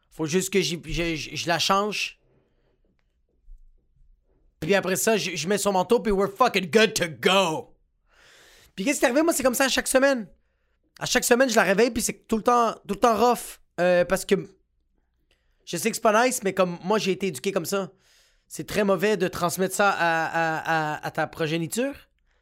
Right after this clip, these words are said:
à, ta, à la future génération. Mais tu vois, c'est ça que je suis en train de dire, j'ai une révélation, j'ai comme changé ça. Qu'est-ce qui est arrivé, c'est que, euh, moi, je réveille ma fille comme ma mère me réveillait.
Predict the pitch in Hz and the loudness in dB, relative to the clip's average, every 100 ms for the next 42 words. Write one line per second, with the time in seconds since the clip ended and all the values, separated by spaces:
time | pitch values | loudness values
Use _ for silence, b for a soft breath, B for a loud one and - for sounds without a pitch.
0 | _ _ - - 175 175 - 214 180 196 | _ _ -10 -2 0 0 0 -2 2 2
1 | 185 180 247 277 b b b _ 165 165 | 2 2 2 0 b b b _ -8 0
2 | 226 269 202 233 226 220 240 208 196 190 | 2 2 0 0 0 0 2 2 2 2
3 | 196 190 226 190 180 196 - 202 170 165 | 2 2 0 0 0 -2 -2 -4 -2 -4
4 | 202 160 b b b b b b b _ | -4 -4 b b b b b b b _
5 | _ _ - - - B B B B B | _ _ -20 -20 -20 B B B B B
6 | B B - 269 - 220 175 185 226 185 | B B 2 2 2 2 4 2 2 0
7 | - 170 180 196 - _ _ _ _ _ | 2 2 4 0 -6 _ _ _ _ _
8 | _ _ _ _ - - - _ 180 180 | _ _ _ _ -20 -20 -20 _ 0 2
9 | 175 - - - - - - _ _ _ | 0 -2 -8 -10 -16 -20 -20 _ _ _
10 | _ _ _ 240 339 262 233 254 240 214 | _ _ _ 0 0 2 2 4 2 0
11 | 262 - 214 196 190 208 185 180 175 180 | 0 0 2 2 2 2 2 2 0 -2
12 | 156 | -4